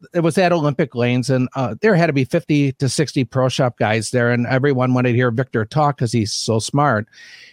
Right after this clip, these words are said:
And so I was trying to follow him as much as I could, and Victor is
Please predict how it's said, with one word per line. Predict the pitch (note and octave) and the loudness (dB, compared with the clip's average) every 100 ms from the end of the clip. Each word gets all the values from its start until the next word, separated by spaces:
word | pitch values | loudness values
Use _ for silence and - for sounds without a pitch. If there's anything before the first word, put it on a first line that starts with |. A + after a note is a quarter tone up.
| _ - | _ -2
And | E3+ D#3+ | -2 0
so | - F3 E3+ D#3+ - | 2 2 4 2 0
I | C#3+ G#3 | 0 0
was | G#3 | 0
trying | - E3 | 0 0
to | C3 | 0
follow | - C#3 D3 | 0 2 2
him | C3 | 2
as | A2+ | 0
much | B2+ C3 | 0 0
as | B2+ A#2 | 0 0
I | G#2+ | -2
could, | - C3+ | 0 0
and | A2+ G#2+ | 0 0
Victor | E3 - B2 | -2 0 0
is | G#2+ - | 0 -4